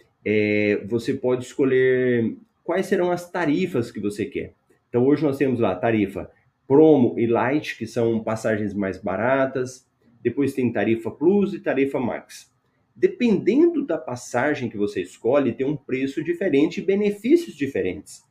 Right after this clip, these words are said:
Então, vai ter benefício lá, por exemplo, que a mala já tá inclusa, né? Você não precisa pagar mala, já tá inclusa.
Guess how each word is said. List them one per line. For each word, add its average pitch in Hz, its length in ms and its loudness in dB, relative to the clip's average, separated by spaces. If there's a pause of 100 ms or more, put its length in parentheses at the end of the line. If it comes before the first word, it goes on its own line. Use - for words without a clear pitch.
(280)
Então, 143 340 2
vai 139 180 2
ter 143 80 0
benefício 131 600 0
lá, 123 100 2
por 127 160 0
exemplo, 143 320 0
que - 80 -8
a 170 80 0
mala 160 380 0
já 208 100 2
tá 208 100 -4
inclusa, 202 640 2 (300)
né? 131 120 2
Você 131 140 -4
não 87 60 -6
precisa - 180 -18
pagar 151 220 0
mala, 147 320 -4
já 98 100 -4
tá 117 100 -4
inclusa. 139 460 0